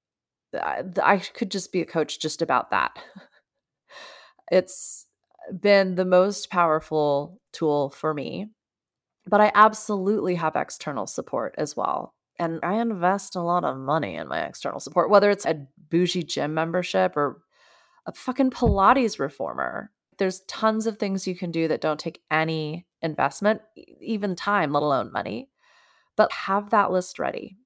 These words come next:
I talk about that in my energy stacking activities. Have that big ass fucking list so that when you feel this contraction coming on, you don't burn it all down. Or you don't feed the energy of victim,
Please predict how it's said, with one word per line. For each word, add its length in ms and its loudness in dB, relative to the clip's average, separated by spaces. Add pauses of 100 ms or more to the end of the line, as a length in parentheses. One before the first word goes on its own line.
I 60 -10
talk 220 -6
about 200 -2
that 120 0
in 60 -4
my 100 -2
energy 360 -4
stacking 460 -6
activities. 680 -12
Have 420 -2 (100)
that 300 0
big 280 0
ass 280 -2
fucking 260 -6
list 260 0
so 60 -4
that 120 0
when 100 -4
you 120 -2
feel 300 -2
this 120 -6
contraction 560 -4
coming 260 -4
on, 140 0
you 60 0
don't 400 -2
burn 220 6
it 100 4
all 180 4
down. 600 2 (560)
Or 240 10
you 180 0
don't 480 4 (260)
feed 580 -4
the 160 -4
energy 840 -4
of 240 -6
victim, 800 -2